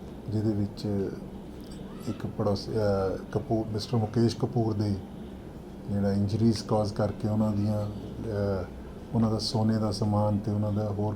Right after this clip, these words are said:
ਕੀਮਤੀ ਚੀਜ਼ਾਂ ਖੋਹ ਕੇ ਲੈ ਗਏ, ਉਸ ਕੇਸ ਨੂੰ ਵੀ ਇਹਨਾਂ ਨੇ ਬੜੀ ਸੰਜੀਦਗੀ ਤੇ ਬੜੇ ਥੋੜ੍ਹੇ ਸਮੇਂ ਦੇ ਵਿੱਚ ਹੀ ਟਰੇਸ ਕੀਤਾ ਸੀਗਾ। ਤੋ ਅੱਜ ਅਸੀਂ ਇਹਨਾਂ ਦੋਨੋਂ ਅਕਿਊਜ਼ਡ ਜਿਹੜੇ ਹੈਗੇ ਨੇ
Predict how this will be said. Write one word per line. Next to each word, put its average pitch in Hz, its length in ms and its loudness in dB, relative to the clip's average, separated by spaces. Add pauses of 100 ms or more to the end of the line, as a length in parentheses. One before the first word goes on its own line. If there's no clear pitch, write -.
(100)
ਕੀਮਤੀ 104 280 0
ਚੀਜ਼ਾਂ 101 300 -2
ਖੋਹ 101 180 -2
ਕੇ 120 120 -2
ਲੈ 107 100 0
ਗਏ, 101 180 -6 (120)
ਉਸ 131 200 2
ਕੇਸ 139 280 6
ਨੂੰ 131 80 8
ਵੀ 117 140 6
ਇਹਨਾਂ 120 160 8
ਨੇ 120 80 10
ਬੜੀ 117 240 4
ਸੰਜੀਦਗੀ 110 640 4
ਤੇ 120 100 2
ਬੜੇ 104 220 2
ਥੋੜ੍ਹੇ 117 320 4
ਸਮੇਂ 113 320 2
ਦੇ 107 100 -2
ਵਿੱਚ 101 260 -4
ਹੀ 90 80 -4 (1000)
ਟਰੇਸ 104 240 2
ਕੀਤਾ 95 340 -2
ਸੀਗਾ। 90 240 -4 (1000)
ਤੋ 98 380 2 (220)
ਅੱਜ 101 180 0
ਅਸੀਂ 120 400 6 (760)
ਇਹਨਾਂ 120 200 6
ਦੋਨੋਂ 123 340 10
ਅਕਿਊਜ਼ਡ 113 480 6
ਜਿਹੜੇ 110 280 8
ਹੈਗੇ 110 260 6
ਨੇ 95 140 6